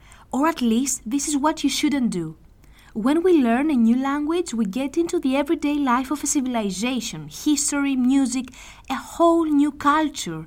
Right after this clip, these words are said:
As you get deeper, you may find aspects in this whole new area of magic that will help you in your everyday life and emotional struggles. You welcome Greek philosophy into your life. You may start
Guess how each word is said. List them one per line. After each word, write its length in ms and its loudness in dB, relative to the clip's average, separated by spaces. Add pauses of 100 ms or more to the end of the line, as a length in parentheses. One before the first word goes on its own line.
(600)
As 200 2
you 100 0
get 240 -4
deeper, 460 0
you 180 -2
may 140 2
find 420 -6
aspects 600 -4
in 100 2
this 180 -4
whole 340 2
new 300 2
area 280 -2
of 160 -10
magic 580 0 (320)
that 160 -6
will 240 2 (140)
help 480 2
you 260 4
in 120 0
your 180 0
everyday 420 0
life 400 0
and 100 0
emotional 520 2
struggles. 720 -4 (360)
You 220 2
welcome 500 0
Greek 220 -2
philosophy 720 -6
into 300 -2
your 180 2
life. 560 0 (800)
You 180 4
may 140 2
start 600 2